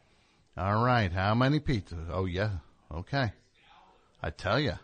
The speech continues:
Yeah, scowl. I hear the scowl. His voice. Boy, things change. One week, we miss, miss one week. Dynamics change. Mike's, uh,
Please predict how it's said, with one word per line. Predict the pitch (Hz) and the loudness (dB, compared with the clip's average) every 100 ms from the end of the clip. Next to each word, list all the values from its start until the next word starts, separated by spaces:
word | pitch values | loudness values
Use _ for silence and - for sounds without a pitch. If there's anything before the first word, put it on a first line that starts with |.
| - _ - | -18 _ -2
Yeah, | 170 143 | 0 0
scowl. | - 147 160 107 85 | 0 2 4 2 -2
I | 110 | -2
hear | 151 | -2
the | 131 | -2
scowl. | 104 - 127 160 110 87 _ _ _ _ _ _ - | -6 -2 2 2 0 -4 _ _ _ _ _ _ -12
His | 85 | -8
voice. | - 143 110 - - _ _ - | 0 0 0 -4 -14 _ _ 2
Boy, | 147 170 | 6 6
things | 160 170 - | 4 2 2
change. | 156 180 151 95 | 4 4 2 0
One | 104 139 151 | 2 4 4
week, | 160 156 | 2 0
we | 139 | 0
miss, | 131 139 135 | 2 2 0
miss | 120 139 151 | 0 0 2
one | 156 160 | 4 6
week. | 151 165 151 - _ _ _ _ _ _ _ _ _ _ _ _ | 6 2 0 -8 _ _ _ _ _ _ _ _ _ _ _ _
Dynamics | 113 120 123 160 151 - | 2 6 6 6 4 0
change. | - 131 156 135 - - - - | 0 2 2 0 -2 -10 -14 2
Mike's, | 117 170 - | 4 4 2
uh, | 160 139 | 4 6